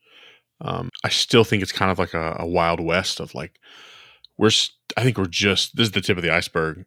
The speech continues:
as to, like, what's coming down the pipe. And I think it, it gets a lot of people excited, but at the same time, a lot of people are scared of it, um, mainly 'cause we don't really know what's, what's coming and, like,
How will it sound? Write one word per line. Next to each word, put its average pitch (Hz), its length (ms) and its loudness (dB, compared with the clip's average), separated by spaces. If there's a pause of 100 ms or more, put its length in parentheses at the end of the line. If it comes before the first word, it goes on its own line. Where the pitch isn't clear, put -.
(120)
as 85 220 -6
to, - 80 -8
like, - 200 -8 (160)
what's 92 340 0
coming 90 280 -4
down 82 140 -2
the 82 80 -6
pipe. 82 360 0 (840)
And 90 80 2
I 87 60 0
think 87 320 -6
it, 87 100 -4 (160)
it - 40 -6
gets 113 160 4
a 113 40 4
lot 104 120 6
of 110 60 2
people 95 180 4
excited, 104 680 2
but - 80 -2
at 85 40 -2
the 85 60 -4
same 90 160 -2
time, 82 220 -4
a 82 60 -4
lot 80 140 0
of 80 60 -6
people 82 300 -6
are 76 60 -4
scared 80 300 -2
of 92 60 -2
it, 113 140 2 (840)
um, 82 420 -2
mainly 127 240 4
'cause 101 140 0
we 104 80 2
don't 123 120 0
really 110 160 2
know 104 120 2
what's, 110 400 0
what's 98 160 0
coming 98 300 0
and, 80 100 -4
like, 78 120 -6